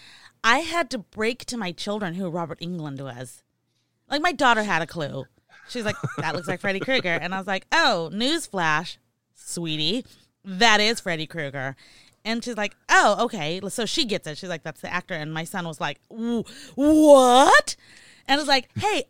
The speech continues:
also newsflash, the guy who plays Freddy Krueger is actually really, really fucking nice in real life. Like, he's a sweetheart. Like,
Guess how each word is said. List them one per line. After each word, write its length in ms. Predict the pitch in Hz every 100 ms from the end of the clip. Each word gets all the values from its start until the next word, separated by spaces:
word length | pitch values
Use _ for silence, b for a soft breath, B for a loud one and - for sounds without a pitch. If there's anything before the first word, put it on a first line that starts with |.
| -
also 300 | 285 339 359
newsflash, 640 | 277 233 - 196 170 -
the 120 | 240
guy 200 | 226 240
who 120 | 330 285
plays 260 | 240 269
Freddy 220 | 226 208
Krueger 360 | 196 208 185 180 _ -
is 180 | 208 - -
actually 420 | 262 277 - 262
really, 540 | 214 202 202 285 285 262
really 580 | 220 254 247 233 214 185
fucking 340 | 233 214 208 190
nice 360 | 180 151 127
in 120 | 175
real 160 | 180 170
life. 240 | 156 131 120
Like, 180 | 175
he's 200 | 170 202
a 80 | 208
sweetheart. 640 | 214 254 233 196 175 156 156
Like, 300 | 170 170